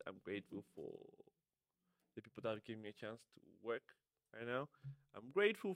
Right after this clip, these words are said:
for just the fact that there's opportunity out there. There's opportunity for me to grow.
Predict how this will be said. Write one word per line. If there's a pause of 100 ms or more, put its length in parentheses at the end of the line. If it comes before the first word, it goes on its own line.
for
just
the
fact
that
there's
opportunity
out
there. (180)
There's
opportunity
for
me
to (100)
grow.